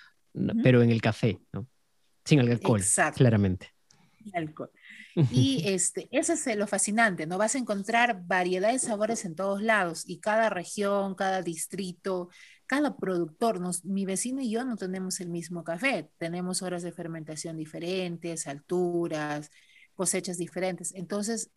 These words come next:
Speaker 2: eso es lo fascinante del café, ¿no? Descubrir sabores cada vez que tomas una tacita.
Speaker 1: Y cuando hablamos de café y familias,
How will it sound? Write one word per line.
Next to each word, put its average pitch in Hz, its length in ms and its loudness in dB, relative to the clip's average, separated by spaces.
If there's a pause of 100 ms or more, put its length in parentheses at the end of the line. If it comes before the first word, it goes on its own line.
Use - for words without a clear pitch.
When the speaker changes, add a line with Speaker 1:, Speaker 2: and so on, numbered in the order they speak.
Speaker 2:
eso 339 220 0
es 262 60 -2
lo 175 100 -4
fascinante 165 580 -4
del 156 160 -4
café, 147 420 -8
¿no? 170 180 -8 (320)
Descubrir 208 680 0
sabores 269 460 0
cada 220 280 0
vez 202 180 -2
que 185 100 -8
tomas 165 380 -6
una 160 160 -8
tacita. - 320 -12 (480)
Speaker 1:
Y 190 80 6
cuando 202 180 10
hablamos 254 300 8
de 151 100 8
café 160 480 8
y 151 140 10
familias, 131 880 6